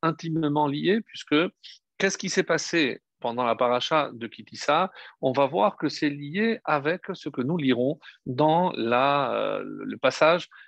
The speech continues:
qui, euh, nous parle de la purification par rapport à, euh, au cendre de la vache rousse. Et il y a une question qui, euh, restera éternelle,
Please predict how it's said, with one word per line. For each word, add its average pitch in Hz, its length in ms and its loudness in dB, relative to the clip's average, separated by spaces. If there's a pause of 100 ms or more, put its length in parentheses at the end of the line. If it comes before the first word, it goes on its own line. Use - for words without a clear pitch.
(140)
qui, 185 400 -2
euh, 120 400 2 (920)
nous 139 140 2
parle 160 240 4
de 131 80 2
la 120 80 6
purification 147 800 -4 (300)
par 143 120 4
rapport 165 540 0
à, 143 460 -2
euh, 117 180 -6
au 117 100 -10
cendre 147 340 -4
de 117 80 -2
la 117 100 6
vache 117 180 2
rousse. 104 280 -6 (420)
Et 160 120 6
il 190 100 4
y 214 40 6
a 214 40 6
une 208 100 0
question 202 500 -2 (100)
qui, 156 240 0
euh, 120 220 4
restera 135 640 2
éternelle, 190 640 -2